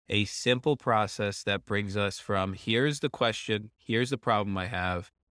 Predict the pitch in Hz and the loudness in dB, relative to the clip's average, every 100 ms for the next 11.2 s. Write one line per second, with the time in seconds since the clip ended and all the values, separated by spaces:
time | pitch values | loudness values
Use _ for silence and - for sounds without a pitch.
0 | _ _ - 95 107 113 107 113 101 - | _ _ -4 0 2 2 -2 -4 -4 0
1 | 135 123 113 90 87 95 90 - - _ | 0 0 0 -2 -4 -4 -4 -8 -16 _
2 | _ _ _ 104 101 101 101 98 95 98 | _ _ _ 0 0 2 0 0 -2 -2
3 | - 101 98 98 - 131 156 151 147 104 | -4 -4 -4 -4 -2 0 0 -2 -2 -2
4 | 95 92 110 131 160 - 107 98 98 98 | -2 0 0 2 0 -2 -2 0 0 2
5 | 113 143 143 135 127 131 113 110 110 104 | 2 4 4 4 2 0 2 2 0 -2
6 | - 101 95 107 110 123 123 123 - 98 | -4 -2 2 2 2 0 0 -2 -2 0
7 | 95 92 - _ _ _ _ 117 107 160 | 0 -4 -10 _ _ _ _ -6 0 4
8 | 165 151 131 - 131 110 104 _ _ _ | 4 4 0 0 0 0 -6 _ _ _
9 | - 120 131 127 120 113 127 120 117 113 | 0 4 4 2 0 2 2 2 -2 0
10 | 113 113 101 - 127 123 120 110 110 110 | 2 2 2 2 2 2 0 -2 -2 2
11 | 110 | 2